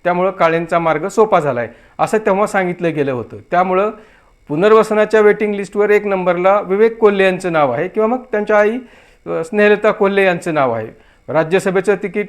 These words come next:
किंवा राज्यसभेची उमेदवारी कोणाला मिळते आणि, अ, खरंच त्या खासदार होत आहेत का, याकडे लक्ष लागलेलं असतानाच आता विखेंनीही त्या पदावर दावा केलाय,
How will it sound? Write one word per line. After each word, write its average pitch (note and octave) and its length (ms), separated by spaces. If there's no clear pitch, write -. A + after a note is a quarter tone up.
किंवा G3 140
राज्यसभेची F#3+ 500
उमेदवारी G3 360
कोणाला G3 320
मिळते G3+ 580
आणि, E3+ 260
अ, E3+ 120
खरंच F#3+ 280
त्या G#3 140
खासदार F#3 280
होत F#3 220
आहेत G3 120
का, G3 180
याकडे G#3 380
लक्ष G#3+ 180
लागलेलं G#3 440
असतानाच F3 520
आता F3 220
विखेंनीही G#3 600
त्या A3+ 200
पदावर F#3 380
दावा D#3 280
केलाय, C3+ 360